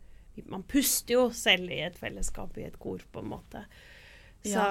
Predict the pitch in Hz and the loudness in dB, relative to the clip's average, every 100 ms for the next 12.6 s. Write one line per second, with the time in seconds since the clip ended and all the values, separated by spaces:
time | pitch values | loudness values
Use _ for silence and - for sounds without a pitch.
0 | 196 180 - 233 220 220 226 214 233 185 | 2 0 -2 -4 -2 2 2 2 0 0
1 | 190 - 190 196 196 - 185 185 185 175 | -2 -2 -4 -4 -10 -8 -4 -4 -4 -6
2 | 175 214 220 - 269 339 170 170 170 170 | -6 -4 -4 -2 -4 -4 -8 -8 -6 -4
3 | 170 196 180 170 165 - 277 294 262 175 | -4 -2 -4 -6 -8 0 4 4 4 -2
4 | 185 - 175 - 165 170 180 170 185 208 | -6 -8 -8 -6 -6 -4 -6 -4 -4 -4
5 | 165 - - - - - - 185 185 190 | -6 -12 -14 -12 -10 -12 -10 -6 -4 -2
6 | 190 190 202 190 208 202 190 202 185 180 | -2 -2 -4 0 0 2 2 0 -2 -4
7 | 165 196 190 175 180 175 - 190 180 160 | -2 -2 0 -2 -4 -6 -6 -4 -4 -8
8 | - - 180 151 170 175 190 - - - | -10 -8 -6 -4 -2 0 -2 -6 -20 -20
9 | - - - 185 170 170 165 165 160 226 | -20 -20 -6 -2 0 0 -2 -4 -4 -4
10 | 233 - 220 196 208 220 202 190 196 190 | -2 0 2 2 2 2 2 2 0 0
11 | 202 208 - 202 190 185 180 190 - 180 | -2 -2 -2 0 0 -2 -2 -6 -4 -4
12 | 170 202 220 190 175 180 | -2 -2 -2 -4 -4 -2